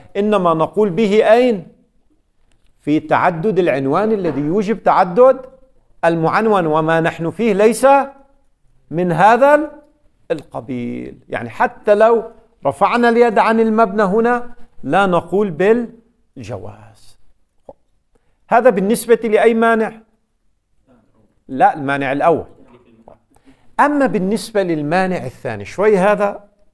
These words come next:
لأنه شيء جديد لا بد أن ندقق فيه. صحيح، نسلم أن العدلية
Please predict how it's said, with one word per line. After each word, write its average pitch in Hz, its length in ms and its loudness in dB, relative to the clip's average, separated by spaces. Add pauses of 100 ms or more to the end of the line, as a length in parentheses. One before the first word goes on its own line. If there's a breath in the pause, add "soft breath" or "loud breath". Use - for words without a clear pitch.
(200)
لأنه 135 180 -6
شيء 165 280 -2
جديد 160 640 -2 (520)
لا 147 120 -2
بد 151 260 -4
أن 139 240 -2
ندقق 131 420 -2
فيه. - 240 -20 (3000)
صحيح، - 760 0 (500)
نسلم 185 520 -2 (1500)
أن 156 400 -2
العدلية 127 1700 -4